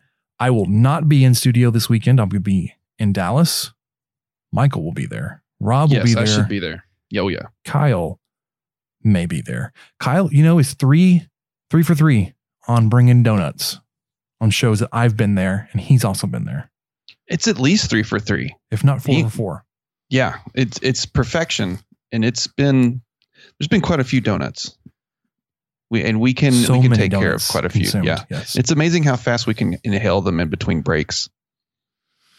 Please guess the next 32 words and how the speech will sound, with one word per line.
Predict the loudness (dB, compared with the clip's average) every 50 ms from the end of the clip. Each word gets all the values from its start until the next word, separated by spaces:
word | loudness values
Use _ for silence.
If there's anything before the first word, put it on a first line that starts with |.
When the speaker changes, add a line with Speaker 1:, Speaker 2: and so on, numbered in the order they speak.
| _ _ _ _ _ _ _
Speaker 2:
It's | -4
like | -2 0 2
no | 2
Speaker 1:
For | 4
Speaker 2:
one | 4 2
Speaker 1:
sure. | 2 2
Speaker 2:
will | 0
talk. | 0 0 0 0 -2 -6 -10 -10 -6
We'll | -4 -2
just | -2 0 0 0
have | 0 0
a | -2
commercial | 0 0 0 0 0 0 -2 -2
break, | -2 -2 -2 -2 -2
and | -4 -2
everyone's | -2 -2 -2 -2
just | -2 -4 -2 -2
sitting | -2 -2 0
around, | -2 -2 -2 -4 -6
<laughs> | -8 -6 -6 -6 -4 -2 0 0 0 0 0 -2 -4 -6 -4 -2 -2 -2 -2 -2 -4 -6 -8 -10
just | -10 -10 -8 -6 -4
donuts. | -2 0 2 2 2
Speaker 1:
Or | 2
like, | 0 0 0
Speaker 2:
just | 0 0 0 0 0 -4
Speaker 1:
uh, | -6 _ _ _ _ _ _ _
Uncle | 0 0 2 2 0
Si | 0 0 0 2 2 2 0 0 -4 _ _ _ _ _ _
from | -6 -4 -2 0 0 0 0 0 -2 -4 -4 -6 -4 -4
Speaker 2:
<laughs> | -4 -4 -4 -4 -4
Speaker 1:
Duck | -4 -4 -2
Commander. | 0 2 2 4 4 4 2 0